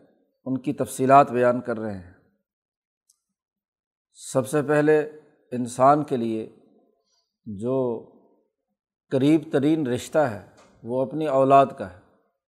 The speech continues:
تو سب سے پہلے اولاد کی وراثت کا قانون اور ضابطہ یہاں اس رکوع میں بیان کیا جا رہا ہے۔ یوصیکم اللہ فی اولادکم، اللہ تبارک و تعالیٰ تمہیں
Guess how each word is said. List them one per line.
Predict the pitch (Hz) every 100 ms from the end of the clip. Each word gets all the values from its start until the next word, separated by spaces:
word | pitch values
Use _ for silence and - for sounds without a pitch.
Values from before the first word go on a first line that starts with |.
| _ _ _ _ _
تو | 113
سب | 139 131
سے | 143
پہلے | 139 143 147 -
اولاد | 131 131 135 147 139
کی | 151
وراثت | 135 131 127 139 -
کا | 135
قانون | - 127 131 135
اور | 127
ضابطہ | 110 120 120 -
یہاں | 123 117 120
اس | 113 113
رکوع | 107 131
میں | 123
بیان | 113 117 113
کیا | 117 113
جا | 117 117
رہا | 113
ہے۔ | 92 - _ _ _ _ _ _ _ _ _ -
یوصیکم | 101 107 143 143 - 156 156 143 143
اللہ | 135 143 151 147 139
فی | - 143
اولادکم، | 131 123 127 123 113 - 98 87 _ _ _ _ _ _ _ _ _ _ _ _ _ _ _ _ _ _ _ _ _ _ _ _ _ -
اللہ | 117 135 156 -
تبارک | 139 147 147
و | 143
تعالیٰ | 135 135 147 151
تمہیں | 143 143